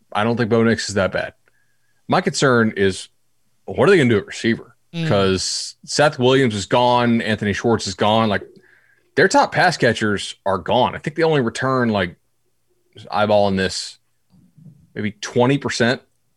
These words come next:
Speaker 1: of their catches and yards at receiver. And we know from Bill Connelly's numbers, I mean,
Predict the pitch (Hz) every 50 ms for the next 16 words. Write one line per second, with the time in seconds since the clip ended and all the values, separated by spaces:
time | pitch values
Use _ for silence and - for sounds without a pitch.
0 | _ _ _ - 113 107 98 110 110 104 98 - - 110 110 - 117 107 98 101
1 | 101 95 95 98 104 110 110 104 117 - - 120 - - 101 113 151 175 175 -
2 | _ _ _ _ _ _ _ _ _ _ _ _ _ - 113 110 117 131 135 135
3 | 143 147 139 - - 123 110 120 110 - 143 147 151 139 123 113 98 107 104 101
4 | 98 98 95 92 - - 104 95 95 95 -